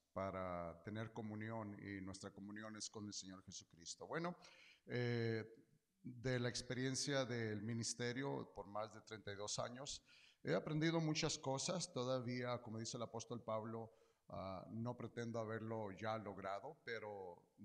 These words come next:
de mi experiencia quiero compartir con ustedes. Estoy consciente de que, ah, muchos de ustedes son hombres de Dios, de la palabra, y están cerca del trono de Dios y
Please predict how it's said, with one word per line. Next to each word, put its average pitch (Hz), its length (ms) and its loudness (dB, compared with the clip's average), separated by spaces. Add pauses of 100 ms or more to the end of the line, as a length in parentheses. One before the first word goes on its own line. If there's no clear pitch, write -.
(140)
de 110 300 0
mi 107 140 -4
experiencia 135 680 2
quiero 127 300 -4
compartir 113 480 -4
con 113 160 -6
ustedes. 110 560 -4
Estoy 113 220 -8
consciente 110 640 -6
de 107 220 -8
que, 104 240 -6 (500)
ah, 95 440 0 (240)
muchos 131 720 0
de 110 60 -4
ustedes 117 500 -4
son 110 580 -2 (380)
hombres 117 560 0
de 107 100 0
Dios, 127 480 2
de 120 100 0
la 104 160 -2
palabra, 117 640 0 (1080)
y 139 520 6
están 147 300 6
cerca 151 400 4
del 131 220 4
trono 139 320 4
de 127 140 4
Dios 139 580 2
y 107 520 0